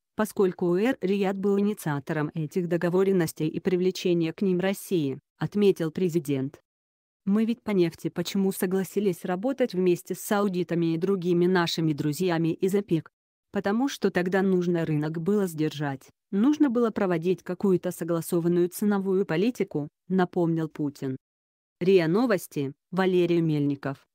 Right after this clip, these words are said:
президент России Владимир Путин на пресс-конференции по итогам участия во втором форуме международного сотрудничества «Один пояс, один путь» в Пекине.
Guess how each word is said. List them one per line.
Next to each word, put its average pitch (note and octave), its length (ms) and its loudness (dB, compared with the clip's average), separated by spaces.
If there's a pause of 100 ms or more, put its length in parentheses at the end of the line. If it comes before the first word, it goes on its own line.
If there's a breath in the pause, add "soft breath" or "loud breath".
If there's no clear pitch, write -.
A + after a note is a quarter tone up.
президент G3 580 0
России F3 440 -2
Владимир E3+ 540 0
Путин A#3+ 340 -2
на G3 100 0
пресс-конференции F#3 960 0
по E3+ 200 -2
итогам D#3+ 380 -2
участия E3+ 500 -4
во E3 120 -4
втором D#3+ 340 -2
форуме B3 440 0
международного F3 760 0
сотрудничества F3 880 -2
«Один G3+ 340 0
пояс, D#3 460 -2
один E3+ 300 0
путь» - 260 -2
в - 80 -20
Пекине. D3+ 480 -4